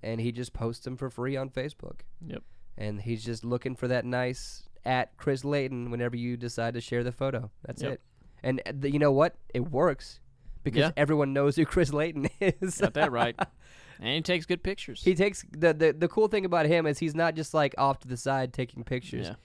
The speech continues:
Speaker 1: He gets on stage
Speaker 2: Oh, yeah, he will be in your face.
Speaker 1: in your face taking pictures. Does not care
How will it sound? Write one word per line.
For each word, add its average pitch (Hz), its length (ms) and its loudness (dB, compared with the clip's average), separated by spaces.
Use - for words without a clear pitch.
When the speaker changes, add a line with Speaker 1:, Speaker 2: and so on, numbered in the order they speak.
Speaker 1:
He 185 160 0
gets 180 320 2
on 160 300 4
stage 143 440 2
Speaker 2:
Oh, 113 60 0
yeah, 113 140 0
he 143 120 0
will 214 120 4
be 139 160 2
in 135 240 0
your 113 120 0
face. 110 280 -2
Speaker 1:
in 165 60 0
your 160 140 4
face 143 340 2
taking 127 300 -4
pictures. 117 360 -2
Does 143 280 0
not 151 400 0
care 139 480 0